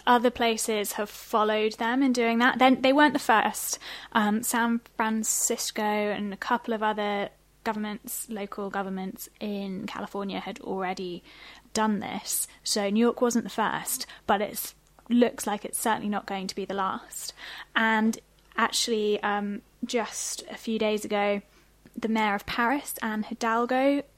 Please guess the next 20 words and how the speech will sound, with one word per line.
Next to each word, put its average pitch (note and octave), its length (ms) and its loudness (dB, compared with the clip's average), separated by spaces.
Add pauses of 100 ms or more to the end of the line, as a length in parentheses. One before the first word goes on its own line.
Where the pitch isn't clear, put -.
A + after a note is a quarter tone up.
uh, G3 240 -6 (100)
an, G3+ 120 -6 (320)
an G#3 540 -8
kind - 200 -8
of - 160 -12 (460)
activist - 720 -2 (200)
environmental A3 560 2
organisation G#3+ 560 -2
called G#3 180 -4
Three G#3 180 -6
fifty, A3+ 440 -2
reported G3+ 600 -2
that - 160 -4
Paris G#3+ 380 0
is G3+ 220 -8
also G#3+ 340 -2
looking G3+ 320 -6
into G3 200 -4
the - 60 -4
possibility G3 800 -4